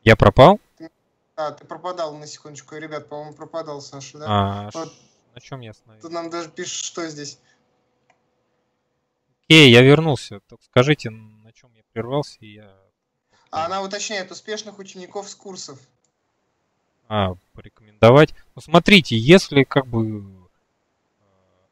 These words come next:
Speaker 1: ищутся кандидаты, и если они есть,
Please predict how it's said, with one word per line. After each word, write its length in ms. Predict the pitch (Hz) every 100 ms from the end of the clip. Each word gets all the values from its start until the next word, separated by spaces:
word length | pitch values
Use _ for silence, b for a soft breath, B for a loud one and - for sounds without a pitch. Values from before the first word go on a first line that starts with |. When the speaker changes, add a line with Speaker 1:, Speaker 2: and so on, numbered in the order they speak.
| _ _ _
Speaker 1:
ищутся 880 | 160 180 - 135 - 120 110 101 98 -
кандидаты, 1000 | - 123 113 113 110 151 190 147 104 90 _ _ _ _ _ _ -
и 80 | 113
если 340 | 139 - 110
они 240 | 110 110
есть, 800 | 104 92 101 165 170 101 - -